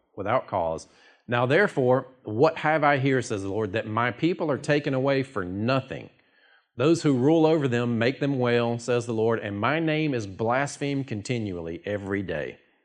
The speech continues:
Kinda sounds like now. "Therefore my people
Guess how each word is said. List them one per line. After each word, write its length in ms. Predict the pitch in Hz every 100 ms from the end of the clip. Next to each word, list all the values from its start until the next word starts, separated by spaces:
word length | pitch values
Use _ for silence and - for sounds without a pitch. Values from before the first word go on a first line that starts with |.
| _ _
Kinda 200 | 180 233
sounds 240 | 156 131
like 140 | 120 104
now. 320 | 95 87 113 - _ _ _ _ _ _ _ _ - _ _ _
"Therefore 400 | 117 196 208 180
my 220 | 156 202
people 580 | 214 - 269 - 95 98